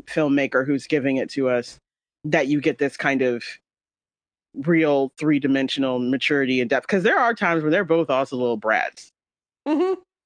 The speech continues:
Speaker 2: Mm-hmm. Oh, yeah. Yeah, yeah. I mean, it's definitely there. I, I do like there's a moment <laughs> here that is also very real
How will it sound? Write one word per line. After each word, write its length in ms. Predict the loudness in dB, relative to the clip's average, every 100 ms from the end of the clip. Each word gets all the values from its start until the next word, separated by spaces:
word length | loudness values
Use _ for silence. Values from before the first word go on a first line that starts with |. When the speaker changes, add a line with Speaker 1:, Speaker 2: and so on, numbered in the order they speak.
| -2
Speaker 2:
Mm-hmm. 260 | 0 -2 -4 _ _ _ _ 0
Oh, 80 |
yeah. 280 | 2 2 0
Yeah, 340 | 0 2 2 -2 -2
yeah. 120 | -2
I 20 |
mean, 160 | 0 0 0
it's 80 | 0
definitely 280 | -2 0 0
there. 300 | 0 -2 -8 -20 -6 0
I, 200 | 0 0 _ _ 2
I 120 | 2
do 200 | 4 4
like 180 | 4 4
there's 160 | 2
a 80 | 4
moment 440 | 4 4 4 0 -2 -14
<laughs> 160 | -20 0 0 0 -6 0
here 600 | 2 2 0 0 2 0 -8 -10 -4
that 300 | 2 2 2
is 120 | -2
also 480 | 2 2 4 4 2
very 360 | 2 2 2 2
real 460 | 2 2 2 0